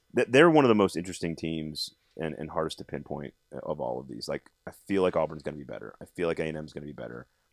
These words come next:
I feel like L S U's pretty solid. I feel like Bama's pretty solid. I, I, the hardest one to pinpoint is Mississippi State because I think Arnett's really good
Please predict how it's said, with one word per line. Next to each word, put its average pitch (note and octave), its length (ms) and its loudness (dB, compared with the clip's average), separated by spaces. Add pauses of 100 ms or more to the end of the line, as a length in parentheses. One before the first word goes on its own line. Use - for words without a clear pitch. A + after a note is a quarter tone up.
(140)
I - 40 -16
feel F2+ 200 -2
like F2 140 2
L D#2 120 0
S D#2 120 -6
U's D2+ 120 -10
pretty D2 200 -8
solid. C2+ 540 -6
I - 40 -18
feel D#2+ 200 -2
like D2+ 140 0
Bama's D2 260 -4
pretty C#2+ 200 -12
solid. C#2 440 -8 (1000)
I, - 100 -10 (120)
I, - 120 -4 (600)
the F2+ 120 -6
hardest G#2+ 320 2
one G2+ 80 -2
to F2 60 -2
pinpoint D#2+ 340 -4
is C#2+ 60 -14
Mississippi - 300 -14
State - 280 -14 (240)
because E2+ 420 0 (1120)
I F#2 80 -8
think G2 140 0
Arnett's F#2+ 280 2
really F#2 180 0
good F2 420 6